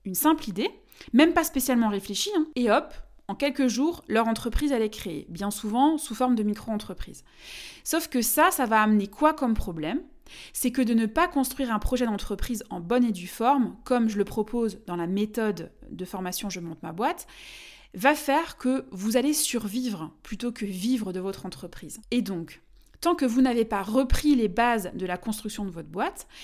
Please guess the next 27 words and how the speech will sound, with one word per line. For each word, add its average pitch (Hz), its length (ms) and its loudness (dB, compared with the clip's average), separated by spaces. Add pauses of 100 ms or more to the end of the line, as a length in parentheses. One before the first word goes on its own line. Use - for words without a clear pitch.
(140)
eh 202 60 6
ben 294 120 6
vous 262 180 2
allez 233 140 4
être - 300 -2
condamné 277 640 6 (460)
à 208 100 2
en 208 100 0
survivre 208 680 -4 (100)
plutôt 247 280 -2
qu'en 240 180 -2
vivre, 226 340 -4 (240)
plutôt 285 320 2
que 277 120 0
d'avoir 240 680 4
une 214 140 4
entreprise 247 520 -2 (100)
prospère. 247 640 0 (640)
Et 247 100 4
l'autre 311 320 4
conséquence 254 560 0
que 214 120 -8
ça 185 140 -6
va 170 120 -6
engendrer, 170 500 -4 (460)
c'est - 180 0
que 262 300 0